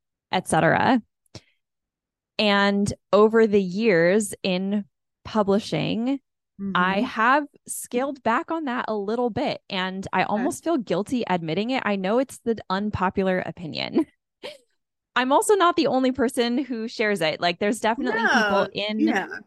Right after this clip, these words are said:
Speaker 1: traditional publishing or, or any kind of publishing who would
Speaker 2: Yes.
Speaker 1: say, who take a little bit of a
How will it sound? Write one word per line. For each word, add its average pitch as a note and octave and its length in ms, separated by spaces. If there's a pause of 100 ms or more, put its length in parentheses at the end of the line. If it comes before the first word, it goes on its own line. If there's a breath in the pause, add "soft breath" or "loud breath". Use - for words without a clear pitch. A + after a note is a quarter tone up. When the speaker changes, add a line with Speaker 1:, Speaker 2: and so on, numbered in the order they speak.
(300)
Speaker 1:
traditional A3 460
publishing F#3+ 840
or, B3 220
or A#3 220
any B3+ 240
kind A#3+ 160
of F#3 60
publishing F3 400
who G3 200
would G3 140
Speaker 2:
Yes. - 160
Speaker 1:
say, F#3+ 440
who G#3+ 120
take C#4+ 240
a A#3+ 40
little C#4 200
bit D4 240
of G3 160
a F#3 280